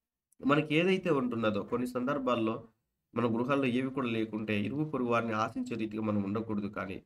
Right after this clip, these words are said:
మనకున్న వాటిలోనే మనం తృప్తి పొందేటువంటి వారంగా ఉండాలి. అది ఆహారమే కావచ్చు, వస్తువులే కావచ్చు, ఏవైనా కూడా కావచ్చు. కాబట్టి ఈ విషయాలు మనం అర్థం చేసుకోవాలి. ఎక్కడికైనా కొంతమంది మనం చూస్తే, వివాహాలకు వెళ్తున్నప్పుడు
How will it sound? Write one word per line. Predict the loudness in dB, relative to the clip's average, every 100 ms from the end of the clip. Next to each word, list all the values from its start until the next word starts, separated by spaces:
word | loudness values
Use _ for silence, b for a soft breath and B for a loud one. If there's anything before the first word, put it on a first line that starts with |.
| -2
మనకున్న | 0 0 -2 0 2
వాటిలోనే | 4 2 0 -2 0
మనం | 0 -2
తృప్తి | -4 -6 -6
పొందేటువంటి | -4 -2 0 0 -2 -2
వారంగా | 0 0 0 -2
ఉండాలి. | -4 -8 -12 _ _ _ _ _ _ _ _ _
అది | 4
ఆహారమే | 6 6 6 4 0
కావచ్చు, | 2 2 0 -4 -8 -8 -6
వస్తువులే | -4 -4 -2 0 2
కావచ్చు, | 2 2 0 -2 -8 -12 -4
ఏవైనా | 0 2 2 2
కూడా | 0 -2
కావచ్చు. | -2 -4 -4 -10 -20 _ _ _ _ _ _ _ _ _ _ _ _ _ _ _ _ 0
కాబట్టి | 2 4
ఈ | 2
విషయాలు | 2 2 2
మనం | 2 2
అర్థం | 2 0
చేసుకోవాలి. | 0 0 0 0 0
ఎక్కడికైనా | 0 -2 -2 -4
కొంతమంది | -4 -4 -4 -4
మనం | -2 0 0 -2
చూస్తే, | -4 -2
వివాహాలకు | 2 2 2 -2 -2
వెళ్తున్నప్పుడు | -4 -2 -2 -2 -2 -2 -2